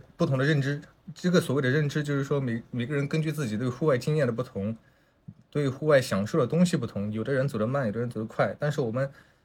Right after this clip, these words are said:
呃，做领队的时候会统一的让前队、中队、后队尽可能的在一个相差不大的时间点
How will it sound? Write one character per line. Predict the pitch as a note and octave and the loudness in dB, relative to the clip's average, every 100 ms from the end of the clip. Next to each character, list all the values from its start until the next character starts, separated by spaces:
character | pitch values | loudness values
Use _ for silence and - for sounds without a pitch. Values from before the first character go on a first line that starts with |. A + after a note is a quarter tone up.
| _ | _
呃， | A2 G#2+ G2+ - - | -4 -4 -4 -10 -4
做 | - | 2
领 | D3 A2 | 4 4
队 | B2+ | 4
的 | C#3+ | 4
时 | A2+ | 2
候 | A#2+ A#2 A2 | 0 2 0
会 | G#2+ B2 G#2 | 0 -2 -4
统 | - G#2+ F#2+ | -4 -4 -2
一 | G#2 C3 D3 | -2 -4 -2
的 | B2 F#2+ - _ _ _ _ _ _ _ | 0 0 -4 _ _ _ _ _ _ _
让 | - A2+ B2+ | -6 0 2
前 | A2+ - A2 C3 | 0 0 0 2
队、 | D3+ G#2+ F2+ | 2 0 -4
中 | - D3 | -2 0
队、 | C#3+ B2+ | 0 0
后 | A#2+ D3 B2 | 0 0 0
队 | A2+ G2 - _ _ _ _ _ _ _ _ | -2 -4 -8 _ _ _ _ _ _ _ _
尽 | - F#3 | 2 4
可 | B2 - F#2+ | 4 0 0
能 | F2+ G2 | 0 0
的 | B2+ A2 | -2 -2
在 | A#2 | 2
一 | B2+ A#2 | 2 2
个 | A2+ A2+ | 0 0
相 | D3 D3 | 2 2
差 | - | 2
不 | A#2 | 0
大 | A2 C#3 | 2 2
的 | A2 | 2
时 | - | -2
间 | G#2+ A#2 | -4 -4
点 | A#2 F2 | -4 -8